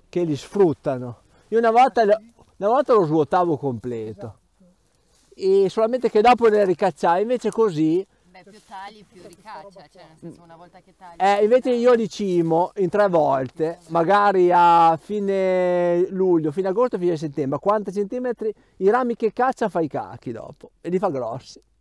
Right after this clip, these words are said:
Speaker 1: Perché dopo si continua a tagliare i succhioni, ti si svuota, e invece i cachi grossi li fai nei succhioni. Se, se tu guardi,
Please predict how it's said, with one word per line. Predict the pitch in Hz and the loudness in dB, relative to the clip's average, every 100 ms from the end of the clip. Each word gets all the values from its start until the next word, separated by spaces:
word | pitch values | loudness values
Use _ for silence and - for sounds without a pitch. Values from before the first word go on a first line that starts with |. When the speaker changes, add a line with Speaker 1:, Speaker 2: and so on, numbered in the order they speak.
| _ _ _ _ _ | _ _ _ _ _
Speaker 1:
Perché | - 185 233 | -6 -2 2
dopo | 214 202 226 226 | 4 4 2 -2
si | 196 185 | -4 -4
continua | 196 180 233 226 208 | -4 -4 -6 -4 -4
a | |
tagliare | - 185 175 185 180 | -2 -2 -2 -2 -2
i | 170 | -4
succhioni, | 147 202 - 185 190 214 | -6 -14 -6 -4 -4 -6
ti | 175 | -10
si | 143 156 | -12 -10
svuota, | 135 143 151 170 208 - _ _ _ _ _ _ _ | -6 -4 -2 -4 -8 -14 _ _ _ _ _ _ _
e | 180 190 185 175 - _ _ | -4 -2 0 -2 -6 _ _
invece | - 196 240 247 | -12 -6 -6 -6
i | 190 | -2
cachi | 226 233 - 208 | 0 0 -4 -6
grossi | 175 220 285 - | 0 2 0 -6
li | 175 | -6
fai | 156 170 170 | -4 -2 -2
nei | 160 170 | -2 -4
succhioni. | 156 190 - 143 127 139 | -6 -12 -6 -4 -4 -8
Se, | - - | -12 -16
se | 196 | -10
tu | 254 | -4
guardi, | 185 202 202 170 175 180 170 160 | 0 2 2 0 0 4 2 0